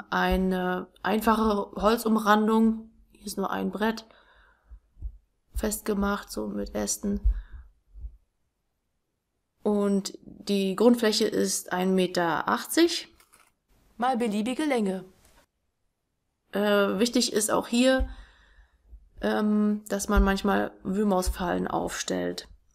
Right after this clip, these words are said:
Oder besser, dass man Topinambur in der Nähe pflanzt. Das sind so Fraßpflanzen für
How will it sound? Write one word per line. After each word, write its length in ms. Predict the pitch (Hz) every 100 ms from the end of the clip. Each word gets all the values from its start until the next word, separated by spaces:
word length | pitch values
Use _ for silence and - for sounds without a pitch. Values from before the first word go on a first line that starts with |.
| _ _ _ _ _
Oder 580 | - 226 277 277 311 311 - _
besser, 520 | 208 226 247 254 254 - _ _ _ _ _ -
dass 200 | 202 220
man 120 | 208
Topinambur 640 | 233 233 214 202 202 233
in 60 | 202
der 140 | 202
Nähe 240 | 196 208 208
pflanzt. 560 | 214 196 202 - - - _ -
Das 200 | - -
sind 320 | 196 - - _ _ _
so 400 | 196 190 - -
Fraßpflanzen 680 | - 170 180 - 185 185 180
für 500 | - 180 170 180